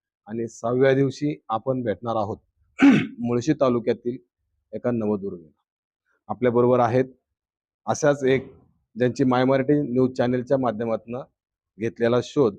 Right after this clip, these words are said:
आणि या शोधनं मिळणारे आपल्याला हे आजच्या सहाव्या दिवसाचे आहेत आपल्याबरोबर ही नवदुर्गा. जाणून घेणार आहोत त्यांच्याकडनंच त्यांची माहिती, खरं तर त्यांचा काय प्रवास आहे आणि आज त्या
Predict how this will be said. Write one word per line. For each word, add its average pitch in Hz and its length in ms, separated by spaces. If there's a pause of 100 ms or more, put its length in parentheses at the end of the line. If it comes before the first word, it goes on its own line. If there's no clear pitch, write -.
आणि 117 160
या 117 120
शोधनं 113 360
मिळणारे 110 380
आपल्याला 113 380
हे 113 160
आजच्या 120 480 (760)
सहाव्या 135 440
दिवसाचे 135 500
आहेत 120 280
आपल्याबरोबर 110 480
ही 135 120
नवदुर्गा. 110 500 (400)
जाणून 143 300
घेणार 156 240
आहोत 151 240
त्यांच्याकडनंच 147 920 (340)
त्यांची 143 320
माहिती, 120 440 (340)
खरं 123 120
तर 135 180
त्यांचा 135 340
काय 139 380
प्रवास 139 440
आहे 110 200
आणि 117 300 (220)
आज 127 220
त्या 139 300